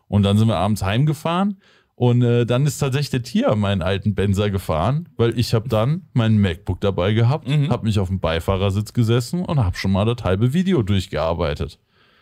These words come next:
Speaker 1: Und das ist halt, da war ich wieder so, "Alter, MacBook ist einfach scheiße geil."
Speaker 2: Ja.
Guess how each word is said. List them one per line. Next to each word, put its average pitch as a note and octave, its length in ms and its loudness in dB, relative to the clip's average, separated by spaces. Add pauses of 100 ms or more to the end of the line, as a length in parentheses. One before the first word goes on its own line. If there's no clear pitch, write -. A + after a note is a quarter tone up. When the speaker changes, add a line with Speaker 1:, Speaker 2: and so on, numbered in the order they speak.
(260)
Speaker 1:
Und G2+ 220 0
das F#2+ 220 -4
ist B2+ 160 -4
halt, D3 360 -2
da A2+ 100 0
war A#2+ 120 2
ich A#2 140 0
wieder B2+ 220 2
so, C3+ 320 0
"Alter, A#2+ 400 0
MacBook A#2 480 -2
ist C3+ 180 -4
einfach F#2 340 -4
scheiße F2+ 440 -2
geil." D#2 320 -4
Speaker 2:
Ja. - 140 -10